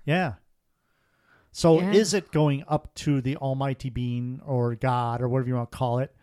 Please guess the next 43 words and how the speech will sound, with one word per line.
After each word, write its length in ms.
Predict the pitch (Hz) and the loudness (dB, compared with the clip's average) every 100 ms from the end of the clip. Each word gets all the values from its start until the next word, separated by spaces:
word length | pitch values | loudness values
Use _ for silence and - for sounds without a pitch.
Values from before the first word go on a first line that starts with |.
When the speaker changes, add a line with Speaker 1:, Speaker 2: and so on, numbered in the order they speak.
| _ - | _ 0
Speaker 1:
or 160 | 131 | 0
the 100 | 120 | 2
universe, 600 | 123 139 127 120 131 - - _ _ _ _ _ _ _ _ _ _ _ - | 2 2 0 -2 -4 -8 -18 _ _ _ _ _ _ _ _ _ _ _ 2
and 200 | 156 127 | 2 4
being 420 | 143 135 135 135 | 2 2 0 -6
radio 500 | 139 127 143 143 139 | 0 2 4 4 2
frequencied 760 | 123 - 151 147 139 - 135 117 | 2 0 0 2 0 0 -2 0
back 260 | 139 131 | -2 -2
into 200 | - 151 | -4 -2
the 80 | 147 | 0
mind 320 | 127 135 139 131 | 0 0 2 0
of 60 | |
the 120 | 135 | 0
other 180 | 180 185 | 0 -2
person? 380 | - 117 - 101 - - _ _ _ _ _ - | -4 -8 -10 -16 -18 -20 _ _ _ _ _ -4
You 80 | 127 | 2
know, 180 | 131 | 2
and 300 | 147 151 143 - _ _ _ _ _ | 2 -2 -6 -12 _ _ _ _ _
when 200 | 160 147 | -4 0
we 80 | 147 | -2
talk 320 | - 175 175 | -2 -2 -2
about 220 | 160 135 | -4 -4
that, 240 | 139 135 - | -2 -2 -2
we 100 | 139 | -8
talk 240 | - 135 - | -6 -6 -4
about 200 | 139 - | -4 -2
energy, 500 | 160 196 160 127 143 | -2 -2 -2 -4 -2
and 120 | 147 | -4
we 80 | 139 | -4
talk 280 | - 151 - | -4 -6 -4
about 240 | 143 143 | -4 -4
how, 320 | 143 139 139 - _ _ _ _ _ _ _ - | -2 -2 -2 -4 _ _ _ _ _ _ _ -16
how 360 | - - 180 | -6 4 4
can 340 | - - 160 156 | 4 0 0 2
we 120 | 151 | 0
get 180 | 147 147 | 0 0
E 100 | 156 | -2
V 120 | 139 | -2
Ps 460 | - 214 233 185 - | -4 -2 0 0 -2
and 100 | 120 | -6
stuff 260 | - 139 | -6 -6
like 160 | 139 127 | -4 -4
that, 300 | 196 214 - | -2 -4 -6